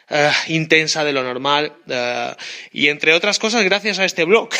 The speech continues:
<laughs> Tengo que estar muy agradecido. Gracias a este blog, pues, ha sido una semana muy activa a nivel profesional, lo cual, mm, me da muchísima satisfacción, porque esto quiere decir que algo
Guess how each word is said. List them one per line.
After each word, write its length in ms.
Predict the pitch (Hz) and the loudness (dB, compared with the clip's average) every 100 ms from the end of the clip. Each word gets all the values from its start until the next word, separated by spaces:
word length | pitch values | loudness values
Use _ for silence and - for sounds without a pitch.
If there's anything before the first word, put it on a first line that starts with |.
| - 196 - 214 | -2 -2 -2 -4
<laughs> 460 | 196 - - - | -6 0 0 2
Tengo 140 | 165 160 | 2 2
que 60 | |
estar 180 | 175 175 | 2 0
muy 160 | 180 180 | 2 2
agradecido. 560 | 165 160 156 170 147 | 4 2 2 -2 -4
Gracias 320 | 131 160 185 185 | 0 0 0 -2
a 40 | |
este 200 | 180 156 | -2 0
blog, 280 | 156 185 185 | 2 2 0
pues, 240 | 147 127 | -4 -4
ha 80 | 135 | -6
sido 200 | 156 151 | -4 -4
una 80 | 147 | -4
semana 500 | 151 143 143 135 - - - - | -4 -4 -2 -2 -4 -16 -18 -14
muy 300 | 143 147 170 | -2 4 4
activa 600 | 165 - 139 120 120 120 | 2 -4 -6 -4 -2 -2
a 60 | 123 | -2
nivel 240 | 127 123 | -2 -2
profesional, 640 | 131 139 - 127 113 110 - 135 | -2 -4 -6 -2 -4 -4 -10 0
lo 200 | 123 147 | 2 6
cual, 380 | 151 175 196 - | 6 6 2 -6
mm, 520 | 139 139 139 139 135 | -10 -10 -8 -8 0
me 160 | 131 131 | 2 4
da 180 | 147 | 4
muchísima 1300 | 156 143 139 139 135 135 - _ - - 175 - 175 175 | 2 -6 -2 0 0 -2 -12 _ -2 2 2 2 2 2
satisfacción, 960 | 165 - 135 - 131 - 165 170 196 190 - - - | 0 -4 -6 -4 -4 -4 2 4 4 -2 -12 -6 -2
porque 260 | 139 156 | 2 4
esto 240 | 165 190 175 | 2 -2 0
quiere 200 | 180 156 | 4 4
decir 280 | - 185 | 4 -2
que 140 | - 143 | 2 4
algo 320 | 160 214 | 4 2